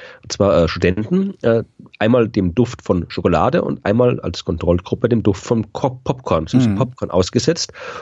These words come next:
Speaker 1: Und die sollten halt bewerten, äh, wie angenehm, vertraut, intensiv sie die Düfte, äh, empfunden haben. Und dann mussten sie halt, äh, war noch so ein Identitätstest, ja, also die mussten irgendwie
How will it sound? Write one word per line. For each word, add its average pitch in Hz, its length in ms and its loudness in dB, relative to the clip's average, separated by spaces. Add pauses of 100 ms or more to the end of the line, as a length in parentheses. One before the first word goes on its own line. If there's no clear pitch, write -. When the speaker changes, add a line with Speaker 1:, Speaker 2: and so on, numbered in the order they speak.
Speaker 1:
Und 127 180 0
die 127 60 2
sollten 123 400 0
halt 123 260 0
bewerten, 113 600 2 (180)
äh, 98 180 4
wie 107 420 4
angenehm, 110 600 4
vertraut, 95 560 2
intensiv 104 480 -2
sie 101 100 -2
die 87 60 -2
Düfte, 92 480 0
äh, 85 160 -2
empfunden 104 440 0
haben. 160 200 2 (360)
Und 95 80 -2
dann 104 120 4
mussten 117 340 0
sie 107 140 -2
halt, 101 160 -2
äh, 95 160 0 (100)
war 85 220 2
noch 92 100 0
so - 120 -6
ein 90 40 -2
Identitätstest, 90 880 -4
ja, 87 60 0
also 87 100 0
die 90 60 0
mussten 87 260 -4
irgendwie 90 280 4